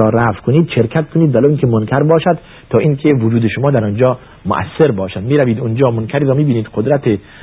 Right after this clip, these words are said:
رفع کردن آن منکر را دارید و آن منکر را رفع می‌کنید.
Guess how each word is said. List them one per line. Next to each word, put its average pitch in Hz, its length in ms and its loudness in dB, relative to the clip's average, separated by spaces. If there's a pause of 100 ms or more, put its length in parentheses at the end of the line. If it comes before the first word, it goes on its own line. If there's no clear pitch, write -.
(140)
رفع 117 260 -2 (100)
کردن 123 340 0
آن 120 120 -2
منکر 117 300 -2
را 147 160 2
دارید 202 320 2 (360)
و 110 40 -4
آن 131 120 -2
منکر 117 340 -4
را 143 260 0 (420)
رفع 104 340 -2
می‌کنید. 92 380 -6